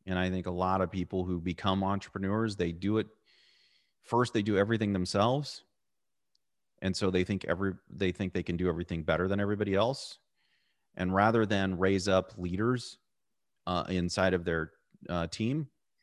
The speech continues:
they're scared because they think those people are gonna take from them. And so they don't share. Uh, and that's a,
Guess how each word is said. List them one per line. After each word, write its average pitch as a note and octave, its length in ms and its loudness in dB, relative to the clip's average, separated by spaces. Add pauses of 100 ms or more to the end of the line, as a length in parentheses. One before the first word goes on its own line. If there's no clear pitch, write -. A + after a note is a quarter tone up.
(920)
they're F#2+ 240 2
scared G2+ 640 4 (840)
because F#2 140 0
they F#2 80 2
think F#2+ 200 -2
those F2 160 -2
people F#2+ 220 -6
are F2 60 -2
gonna E2+ 160 -2
take - 460 -2 (1000)
from F2+ 200 2
them. F2 320 -2 (960)
And F2+ 100 -8
so G2 80 -4
they F#2+ 80 2
don't G2 160 0
share. D#2+ 520 0 (1120)
Uh, D#2+ 320 0
and F#2 140 0
that's A2 160 0
a, F2+ 180 -6